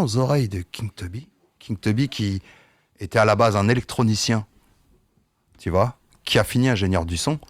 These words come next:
King Tubby, qu'est-ce qu'il fait ? Il entend ça et dit, « Ah ouais, mais attends. » Et il attrape un mec qu'on appelle U-Roy.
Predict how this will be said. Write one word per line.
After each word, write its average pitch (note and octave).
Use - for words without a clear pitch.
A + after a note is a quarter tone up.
King E3
Tubby, B2
qu'est-ce -
qu'il -
fait ? D3+
Il G2
entend A2+
ça C3+
et B2
dit, « F2+
Ah A#2
ouais, F3
mais F2+
attends. » -
Et C3+
il G#3
attrape G3+
un B2
mec D3
qu'on A2+
appelle G#2+
U-Roy. E2+